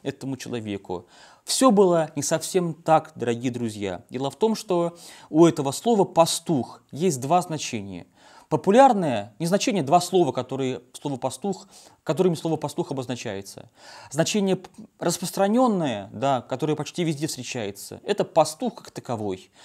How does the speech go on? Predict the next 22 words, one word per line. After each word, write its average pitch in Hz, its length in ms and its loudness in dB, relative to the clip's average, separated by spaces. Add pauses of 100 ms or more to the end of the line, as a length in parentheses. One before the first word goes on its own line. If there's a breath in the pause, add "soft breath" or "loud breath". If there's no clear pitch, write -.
(300 soft breath)
Тот, 226 160 4
кто - 160 -4
пасёт - 420 0
овец 120 600 -6
там 107 200 -6
или 104 140 -8
других 117 540 -6 (240 soft breath)
животных. 110 580 -6
А 131 60 0
есть 196 240 2
более 233 260 4
редкое 220 320 2
слово, 151 540 0 (380 loud breath)
э, 131 220 2
которое 170 420 6
тут 220 340 0
используется, 123 1040 0 (140)
нокет. 196 840 0 (400)
Нокет. 151 720 -6 (560)
Вот. 104 400 -14 (440 loud breath)
Какой-то 202 540 2
пастух 175 720 0